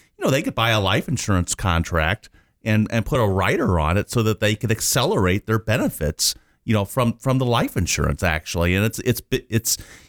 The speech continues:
you know, you know, one of the challenges of long-term care is that you're never really sure if you're gonna use it,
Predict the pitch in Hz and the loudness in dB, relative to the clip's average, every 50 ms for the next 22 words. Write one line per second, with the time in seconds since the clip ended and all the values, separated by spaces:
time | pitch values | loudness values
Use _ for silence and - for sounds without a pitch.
0 | _ - 196 139 113 101 107 - - _ _ _ _ _ _ _ - - - - | _ -4 -2 0 0 0 -2 -2 -8 _ _ _ _ _ _ _ -20 -18 -16 -10
1 | - 120 110 113 160 143 127 123 117 113 131 143 170 196 170 123 - - 139 120 | -10 -8 -8 -4 -2 0 0 0 0 0 0 0 0 2 0 -2 -2 -2 -2 -2
2 | 143 220 226 170 131 104 92 104 92 87 104 101 113 120 127 - - 131 110 101 | 0 0 0 0 0 2 2 0 0 0 0 0 2 0 0 0 0 0 0 0
3 | - 110 120 156 262 269 131 101 - 120 110 117 113 110 117 127 151 147 120 110 | 0 0 0 0 0 0 -2 0 0 0 0 2 2 2 2 2 0 0 -4 -4
4 | - - 120 123 135 143 120 - - 151 151 143 143 139 135 127 113 98 - _ | -6 -4 -2 0 2 2 0 0 0 -2 -2 0 2 2 2 2 0 -4 -8 _
5 | _ _ _ - 143 147 165 147 131 170 285 403 - - - - - - | _ _ _ -2 0 0 0 0 0 0 0 0 -2 -4 -4 -6 -10 -16